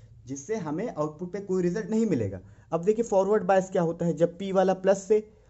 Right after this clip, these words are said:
और एन वाला माइनस से कनेक्ट होता है तो हम उसको फॉरवर्ड बायस कहते हैं। यहाँ पे पी प्लस एन माइनस से कनेक्ट है, ये आपने समझा। अब चलिए नेगेटिव हाफ साइकिल की बात करते हैं। यहाँ पे पॉजिटिव हाफ साइकिल में हमें यहाँ पे आउटपुट पे कुछ नहीं मिलेगा,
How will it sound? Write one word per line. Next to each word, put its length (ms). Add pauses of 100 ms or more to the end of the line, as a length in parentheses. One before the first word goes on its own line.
(160)
और 220
एन 120
वाला 240
माइनस 400
से 60
कनेक्ट 280
होता 140
है 60
तो 80
हम 60
उसको 180
फॉरवर्ड 380
बायस 220
कहते 120
हैं। 80
यहाँ 120
पे 120
पी 180
प्लस 360
एन 120
माइनस 260
से 100
कनेक्ट 320
है, 100 (800)
ये 120
आपने 200
समझा। 280 (180)
अब 120
चलिए 220
नेगेटिव 420
हाफ 180
साइकिल 240
की 80
बात 180
करते 200
हैं। 80
यहाँ 120
पे 100
पॉजिटिव 500
हाफ 200
साइकिल 260
में 120
हमें 240
यहाँ 280
पे 120
आउटपुट 500
पे 120
कुछ 240
नहीं 180
मिलेगा, 440